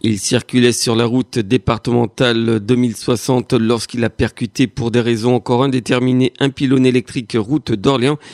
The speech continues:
Grièvement blessé dans le choc, le conducteur a dû être désincarcéré. Son passager, un adolescent de quatorze ans,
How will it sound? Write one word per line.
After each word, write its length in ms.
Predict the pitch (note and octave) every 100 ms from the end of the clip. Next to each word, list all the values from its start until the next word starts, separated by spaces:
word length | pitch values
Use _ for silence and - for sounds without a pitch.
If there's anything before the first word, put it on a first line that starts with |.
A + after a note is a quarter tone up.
| - -
Grièvement 460 | C#3 C#3 C3+ D3 B2+
blessé 360 | C3+ A#2+ C#3
dans 160 | A2+ D#3
le 80 | C#3
choc, 320 | - B2 -
le 240 | A2 D3+
conducteur 640 | D#3+ C3 A#2 - B2 A#2
a 60 | A2+
dû 120 | G#2+
être 240 | A#2 - G#2+
désincarcéré. 880 | A2 A2+ A#2 G#2 G2+ - G#2+ B2 - - -
Son 200 | - B2+
passager, 500 | - B2 - A2+ A2
un 120 | B2 A2+
adolescent 500 | A2+ C#3 B2 - C3+
de 100 | A#2+
quatorze 440 | - - C#3 A#2+
ans, 160 | C3+